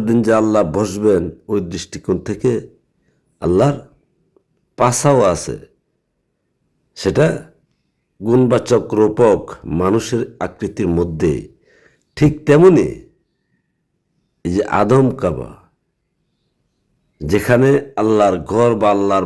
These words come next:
বসতি বলা হয়, সেটা নূরের।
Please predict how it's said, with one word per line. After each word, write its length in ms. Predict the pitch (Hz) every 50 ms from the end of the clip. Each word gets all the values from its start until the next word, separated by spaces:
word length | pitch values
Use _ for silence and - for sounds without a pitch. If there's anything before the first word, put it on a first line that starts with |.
| 80
বসতি 380 | 87 110 107 - 135 127 - 135
বলা 280 | 110 92 95 98 107 98
হয়, 340 | 95 107 107 95 76 60 52 - - _ _ _ _ _ _ _ _ _ _ _ _ _ _ _ _ _ _ _ _ _ _ _ _ -
সেটা 340 | - - 92 82 120 135 135 123 - - - _ _ _ _ _ _ _ _ _ _
নূরের। 540 | 73 73 73 78 78 76 78 78 71 64 -